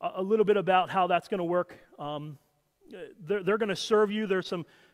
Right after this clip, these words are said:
tables here to the, my left and my right and in the center and also in the back.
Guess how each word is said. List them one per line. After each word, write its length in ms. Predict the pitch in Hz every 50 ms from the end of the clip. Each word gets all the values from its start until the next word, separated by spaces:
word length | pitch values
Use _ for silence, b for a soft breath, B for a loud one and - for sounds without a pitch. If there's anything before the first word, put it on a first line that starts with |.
| b -
tables 340 | - 202 202 190 202 196 -
here 300 | - 214 202 202 196 185
to 160 | - - 196
the, 280 | 180 175 175 170 165 175
my 160 | 175 175 180 180
left 400 | 180 185 185 185 - - - 185
and 140 | 165 156
my 180 | 160 175 175 180
right 280 | 180 175 175 175 175 170
and 140 | 170 165 160 147
in 100 | - 165
the 60 | 170 -
center 300 | - 185 185 180 175 170
and 80 | 160
also 240 | 165 175 - - 180
in 60 | 175
the 80 | 170 151
back. 420 | 131 165 165 160 160 - - -